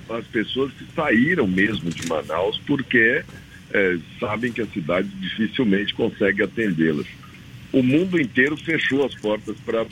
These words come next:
brasileiros. Nós não conseguimos hoje, é, entrar na Inglaterra, entrar em Portugal, entrar na, na Espanha, entrar na Alemanha, porque todos têm receio de como essa cepa vai se apresentar.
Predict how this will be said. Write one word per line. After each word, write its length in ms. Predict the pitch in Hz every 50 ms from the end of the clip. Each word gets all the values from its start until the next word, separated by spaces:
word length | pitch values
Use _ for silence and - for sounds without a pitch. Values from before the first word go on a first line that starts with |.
| - - -
brasileiros. 720 | - 104 104 98 104 117 104 98 101 107 98 - - - - -
Nós 180 | 82 82 82 80 90
não 100 | 95 87
conseguimos 640 | - 92 98 85 - - 85 90 104 107 101 82 -
hoje, 400 | 85 87 92 92 90 101 107 - -
é, 280 | 76 82 82 80 73 - - - - - - - - 76 73 82
entrar 400 | 82 - - 92 92 92 90 85
na 160 | 80 78 76
Inglaterra, 720 | 71 71 73 - - - 104 107 110 110 101 90 92 85 82
entrar 380 | 78 - - - 80 82 82
em 40 | 78
Portugal, 680 | 69 - - - - - 69 85 95 101 101 92 80
entrar 280 | 71 - - 76 80 82
na, 180 | 82 78 73 69 - - - - - - - - - -
na 100 | 78 78
Espanha, 600 | 76 - - - 110 110 117 117 110 98 87 78
entrar 260 | 76 - - 87 87
na 100 | 85 82
Alemanha, 640 | 78 76 73 71 64 73 87 107 117 120 117 107 - - - - - - - - -
porque 320 | - 110 101 - - 123
todos 540 | - - - 113 104 107 - - 87 - - -
têm 200 | - 135 139 139 139 - -
receio 800 | - 98 107 113 107 - - - 139 139 143 135 117 98 82 73 - - - - - - -
de 160 | 143 92 92
como 400 | - - 117 117 127 139 143 127
essa 320 | 110 - - 107 98 87 87 - -
cepa 340 | - 101 107 113 - - 127 110 87 85
vai 240 | 90 98 107 - 143 -
se 80 | - 107
apresentar. 760 | 92 - 117 107 101 101 110 104 92 - - 78 67 62